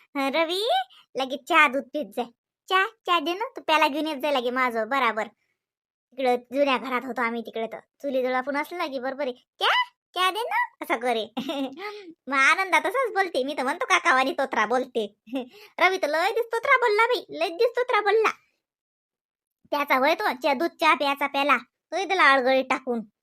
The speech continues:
भांडे फेकू नका हो ती माय बाई, तुम्हाला झाले शिल्लक पण मला नाहीच झाले. <laughs> बर, मम्मी, राहू देऊ आपण ते भांडे,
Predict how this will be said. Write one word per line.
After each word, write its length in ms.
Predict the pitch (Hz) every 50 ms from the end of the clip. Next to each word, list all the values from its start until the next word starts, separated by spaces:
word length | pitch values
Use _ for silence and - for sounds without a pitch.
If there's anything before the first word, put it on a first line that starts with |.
| _ _ _ _ _ _ _ _ _ -
भांडे 260 | 302 359 381 381 392
फेकू 240 | 381 403 403 381 392
नका 280 | 392 381 370 381 392 403
हो 60 | 415
ती 140 | 427 427 427
माय 160 | 403 403 320
बाई, 120 | 254 233 233
तुम्हाला 340 | 240 302 320 320 311 302 330
झाले 160 | 320 311 320
शिल्लक 260 | 330 349 330 359 349
पण 120 | 339 320
मला 200 | 302 320 311 311
नाहीच 160 | 311 311 254 208
झाले. 220 | 269 254 233 196 - _ _ _ _ _ _ _ _ _ _ _ _ _ _ _ -
<laughs> 840 | 262 - - - - - - 302 214 294 - _ _ - - - - -
बर, 460 | 277 269 320 311 285 262 233 202 208 208 _ -
मम्मी, 300 | 254 262 262 262 285 311
राहू 200 | 302 294 277 269
देऊ 140 | 233 247 247
आपण 260 | 226 226 254 247 247
ते 100 | 233 262
भांडे, 300 | 240 247 220 214 208 214